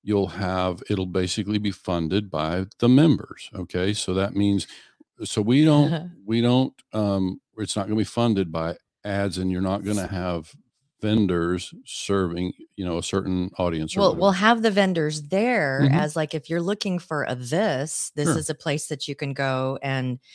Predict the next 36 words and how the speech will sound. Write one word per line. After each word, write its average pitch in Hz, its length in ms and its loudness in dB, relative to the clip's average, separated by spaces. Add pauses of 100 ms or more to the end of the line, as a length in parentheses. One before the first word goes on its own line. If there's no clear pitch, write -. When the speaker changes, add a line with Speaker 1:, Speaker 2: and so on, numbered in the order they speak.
(300)
Speaker 2:
and 139 200 0
find 190 600 2
the, 131 600 0
the 131 140 -2
pieces, 135 580 -6
because 143 320 -6
people 220 220 -4
that 170 100 2
aren't 151 220 -4
plugged 156 380 -4
in, 151 540 0
Speaker 1:
Mm-hmm. 107 520 -8
Speaker 2:
they 151 80 0
don't 220 180 0
know 131 100 0
where 117 160 0
to 113 100 -2
go 117 400 -2
Speaker 1:
Yeah. 95 120 0
Speaker 2:
for 143 60 0
the 131 120 0
stuff. 139 580 0
Um, 143 360 2 (320)
but 202 160 6
how, 233 420 4 (240)
Jim, 165 500 0 (300)
hey, 247 140 8
Jim, 151 520 6 (200)
Speaker 1:
<laughs> - 220 -4
Speaker 2:
how 233 360 6
do 285 120 6
we 247 280 2
make 170 300 -2
this 185 220 -4
vendor 143 340 -2
owned? 107 300 -6